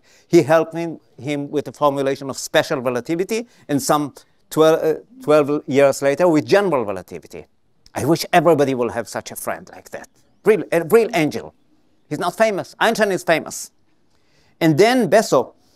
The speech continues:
when you read Einstein's paper on special relativity at nineteen oh five, there is only one acknowledgement. Not, "I am, uh, thankful to this professor and this prof-," he didn't know any professor. "I am thankful to Mister M. Besso for many helpful comments."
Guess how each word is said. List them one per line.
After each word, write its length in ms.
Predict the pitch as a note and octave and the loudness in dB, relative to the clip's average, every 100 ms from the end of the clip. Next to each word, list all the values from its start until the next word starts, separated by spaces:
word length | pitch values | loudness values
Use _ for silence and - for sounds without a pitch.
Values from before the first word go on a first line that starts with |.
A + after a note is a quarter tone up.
| _ - | _ 0
when 200 | C#3+ D#3+ | 2 4
you 160 | D#3 | 6
read 220 | D3 A#3+ - | 6 4 2
Einstein's 500 | F#3+ G#3 F#3+ D#3+ - | 0 0 -2 -4 -4
paper 420 | - F3+ C#3+ G2 - | -4 -4 -4 -6 -6
on 140 | A#2 | -10
special 420 | - E3+ - D3+ | -4 -4 -2 -4
relativity 540 | A#2 G#2 F#3 G#3 G3 E3+ | -4 -6 -4 -4 -4 -6
at 220 | - - | -8 -6
nineteen 480 | B2 A#2 A2 G3 F3+ | -4 -4 -4 -4 0
oh 160 | C#3+ C3+ | 0 0
five, 440 | - F3 A3+ F#3+ | 0 2 2 4
there 140 | D#3+ | 2
is 100 | D3 | 2
only 200 | - B3 | 2 2
one 180 | A3 A3 | 4 2
acknowledgement. 800 | A3 F#3 F#3+ E3+ C3+ F2 F2 - _ | 2 0 0 0 -4 -8 -10 -20 _
Not, 220 | - - E3+ | -2 -2 0
"I 100 | E3 | -2
am, 140 | D#3+ | -2
uh, 120 | D#3+ - _ _ - | -6 -12 _ _ -4
thankful 380 | F#3+ G3+ F#3 E3+ | -2 0 0 0
to 140 | D3+ | 0
this 160 | B3 - | -2 2
professor 400 | G#3 G3 E3+ D#3 | 2 2 0 0
and 120 | C#3 | 0
this 140 | A3+ | 0
prof-," 160 | G3+ F3+ | 0 -2
he 80 | F3+ | -2
didn't 180 | F3+ F#3 | -2 0
know 80 | F3+ | 0
any 160 | F3 | 0
professor. 560 | F3+ D#3+ - D#3 - F#2 - _ _ | -2 -8 -10 -8 -6 -8 -8 _ _
"I 120 | C3 | -2
am 100 | B2+ | -2
thankful 480 | A#2 G3+ G3+ F3+ F3+ | -2 -4 -4 -2 -2
to 160 | F3 C#3+ | -4 -8
Mister 420 | C3+ - B2 B2 | -8 -6 -6 -4
M. 300 | E3 F3 D#3 | -2 -2 -2
Besso 340 | C3+ C3+ C#3 A#2+ | -4 -6 -8 -10
for 160 | A#2+ | -10
many 260 | G#2 A#2+ A2+ | -8 -8 -10
helpful 360 | G#2+ G2+ A2+ | -12 -10 -12
comments." 600 | - G2+ D#2 - - - | -10 -12 -14 -16 -16 -16